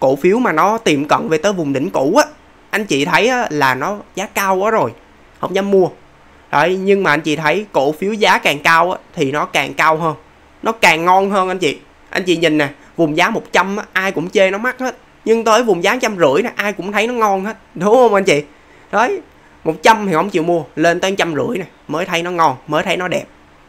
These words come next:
Đó. Thì đó là cái mà rất nhiều anh chị nhà đầu tư của chúng ta bị quan điểm sai lầm.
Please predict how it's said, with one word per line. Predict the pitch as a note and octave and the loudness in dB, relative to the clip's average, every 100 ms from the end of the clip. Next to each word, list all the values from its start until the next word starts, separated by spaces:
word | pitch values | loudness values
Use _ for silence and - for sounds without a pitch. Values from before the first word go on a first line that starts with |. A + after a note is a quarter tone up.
| _ | _
Đó. | - C#3+ D#3 - - - - - - - | -4 -4 -4 -10 -20 -20 -20 -20 -20 -6
Thì | D#3 D#3 | 0 4
đó | E3+ A3 | 4 4
là | F#3 | 0
cái | E3 F#3 G#3+ B3+ | -2 -2 -2 -2
mà | G#3 D3 C3 B2 - - - | -2 0 -2 -4 -8 -10 -4
rất | A3 C#4+ | -2 -2
nhiều | F#3 D3+ | 0 0
anh | D#3+ F3 | 0 -2
chị | C3+ | -2
nhà | B2+ B2 | -2 -4
đầu | B2+ | -2
tư | D3+ D#3+ | -2 0
của | D3+ | -2
chúng | D3+ F#3+ | -6 -2
ta | F3 D#3 C#3+ | 2 2 2
bị | C3+ A#2+ A#2 C3 - _ _ _ - _ _ _ | -2 -6 -6 -10 -16 _ _ _ -20 _ _ _
quan | E3+ F3+ F3+ | 2 2 2
điểm | B2+ C3 | -2 -4
sai | F3+ E3 | -2 0
lầm. | C3 | 0